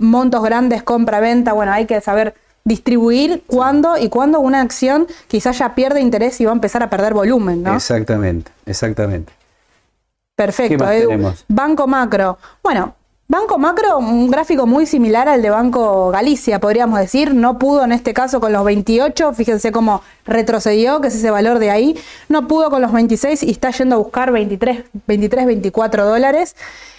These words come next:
Speaker 1: Eh, bueno, todo el sector financiero ro-, rompiendo medias móviles, yendo a buscar soportes anteriores, y es un fiel reflejo de lo que está pasando en el Merval, ¿no? Porque no,
Speaker 2: Exactamente.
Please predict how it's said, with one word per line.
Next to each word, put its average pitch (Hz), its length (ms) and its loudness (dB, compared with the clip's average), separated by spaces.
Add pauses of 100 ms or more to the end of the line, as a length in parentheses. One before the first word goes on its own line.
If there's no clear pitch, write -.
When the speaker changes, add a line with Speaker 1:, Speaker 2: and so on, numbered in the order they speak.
(160)
Speaker 1:
Eh, 185 520 -2 (200)
bueno, 196 320 -2
todo 302 160 0
el 311 80 -2
sector 254 280 -2
financiero 262 540 0
ro-, 214 380 -4
rompiendo 214 800 -2
medias 233 340 2
móviles, 247 800 2
yendo 254 220 0
a 233 40 0
buscar 233 280 -2
soportes 233 440 -4
anteriores, 233 640 0 (360)
y 269 180 2
es 370 240 0
un 311 480 4
fiel 302 300 0
reflejo 294 500 -2
de 269 60 2
lo 233 80 0
que 202 80 -2
está 262 180 -4
pasando 262 400 0
en 240 80 2
el 196 140 2
Merval, 190 500 0 (580)
¿no? 214 200 0
Porque 220 260 0
no, 220 220 0
Speaker 2:
Exactamente. 247 80 0